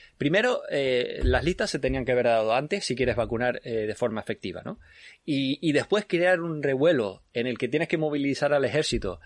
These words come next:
para vacunar a los jugadores antes de que se vayan, porque después la segunda dosis cae en no sé qué tiempo que les, eh, perjudicaría. Eso suena a improvisación y yo creo que un hecho que se debería de tomar como normal, es decir, una representación exterior que se debería de tomar como normal,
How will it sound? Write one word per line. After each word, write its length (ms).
para 220
vacunar 480
a 40
los 160
jugadores 520
antes 240
de 80
que 80
se 160
vayan, 360
porque 260
después 260
la 80
segunda 260
dosis 380
cae 260
en 80
no 80
sé 160
qué 140
tiempo 340
que 80
les, 300
eh, 260
perjudicaría. 720
Eso 240
suena 240
a 20
improvisación 720
y 120
yo 120
creo 180
que 220
un 220
hecho 380
que 120
se 140
debería 340
de 80
tomar 320
como 220
normal, 500
es 120
decir, 260
una 160
representación 580
exterior 340
que 120
se 100
debería 240
de 80
tomar 160
como 160
normal, 300